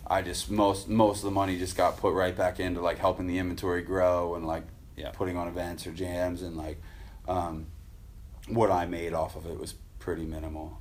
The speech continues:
Speaker 1: Um,
Speaker 2: Yeah.
Speaker 1: so, but, you know, not that
Speaker 2: No.
Speaker 1: it was good. It was
Speaker 2: Yeah.
Speaker 1: something I really wanted to do, and I mean, it was help-, it, it was helpful. I mean, it was nice. I could still, like, I had good guys in place that I could go travel and do my thing, and they'd take care of the shop,
Speaker 2: Mm-hmm.
Speaker 1: and,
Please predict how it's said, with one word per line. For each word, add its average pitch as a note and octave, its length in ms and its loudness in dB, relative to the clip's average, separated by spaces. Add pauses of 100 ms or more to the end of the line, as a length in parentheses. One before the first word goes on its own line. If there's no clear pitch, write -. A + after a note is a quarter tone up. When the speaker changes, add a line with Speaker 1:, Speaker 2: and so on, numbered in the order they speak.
Speaker 1:
Um, D#2 320 -8 (280)
Speaker 2:
Yeah. C#2+ 240 -6 (600)
Speaker 1:
so, - 380 -12 (180)
but, - 240 -2 (120)
you B2+ 120 0
know, F2+ 140 0 (100)
not F2+ 200 -2
that - 180 -8 (540)
Speaker 2:
No. F3+ 280 0 (180)
Speaker 1:
it G2+ 100 0
was F#2 140 0
good. G2+ 240 4
It E2 40 0
was E2 120 -4
Speaker 2:
Yeah. - 80 0
Speaker 1:
something F2 200 -4
I E2 80 -2
really E2+ 260 -2
wanted E2 320 -4
to F2 80 -4
do, F2 200 0
and E2 160 -2 (720)
I - 40 0
mean, C3+ 160 4
it C3 40 6
was F#2+ 120 2
help-, F2+ 260 2
it, A#2 260 2
it A2+ 80 4
was C3 120 6
helpful. F2 300 4
I A2 40 10
mean, G#2+ 140 4
it G#2+ 40 6
was G#2+ 120 4
nice. F#2+ 280 2
I F#2+ 80 2
could F#2+ 160 -4
still, F#2+ 280 2
like, F2+ 200 0
I F2+ 120 0
had F#2 220 0 (380)
good F#2+ 220 0
guys F2+ 380 4
in F#2 80 -2
place F2+ 340 -2
that F2 120 -4
I E2+ 120 2
could E2 180 -6
go F#2 160 0
travel F2+ 440 0
and F2+ 100 -2
do F2+ 80 -4
my F2 140 0
thing, F2 340 -4
and F2+ 100 -2
they'd E2+ 180 -2
take F#2 180 -6
care F2+ 140 -2
of E2+ 80 -2
the F2 40 -8
shop, F2 360 -4
Speaker 2:
Mm-hmm. A2+ 100 -6
Speaker 1:
and, F2 220 -6